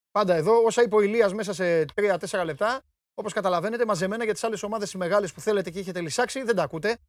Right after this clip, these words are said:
Οπότε αυτό είναι μια απαραίτητη ενότητα και θα την έχουμε, σεβόμενοι όχι μόνο τους φίλους των άλλων ομάδων, αλλά σεβόμενοι και τους εαυτούς μας, γιατί και εγώ θέλω να μαθαίνω πράγματα. Συγγνώμη, εγώ καταλαβαίνω, έχετε την αρρώστια σας,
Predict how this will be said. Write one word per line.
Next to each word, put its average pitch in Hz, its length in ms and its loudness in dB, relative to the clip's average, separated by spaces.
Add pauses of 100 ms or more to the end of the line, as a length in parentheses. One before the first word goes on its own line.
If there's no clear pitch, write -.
(420)
Οπότε 226 440 2
αυτό 220 460 0
είναι 220 160 -6
μια 208 140 -6
απαραίτητη 190 500 -4
ενότητα 185 380 -6
και 165 60 -10
θα 170 100 -6
την 156 140 -10
έχουμε, 214 380 -6 (260)
σεβόμενοι 226 840 0
όχι 226 240 -2
μόνο 208 200 -6
τους 151 120 -14
φίλους 165 260 -10
των 165 120 -12
άλλων 156 180 -6
ομάδων, 233 340 -4
αλλά 214 120 -4
σεβόμενοι 220 360 -6
και 214 60 -8
τους - 100 -16
εαυτούς 214 280 -4
μας, 247 140 -4
γιατί 214 140 -4
και - 80 -2
εγώ 226 120 2
θέλω 190 120 -8
να 208 60 -8
μαθαίνω 202 240 -8
πράγματα. 151 480 -4 (680)
Συγγνώμη, 190 500 -4
εγώ 202 180 -4
καταλαβαίνω, 190 600 -4
έχετε 185 260 -8
την 160 140 -10
αρρώστια 160 380 -6
σας, - 300 -4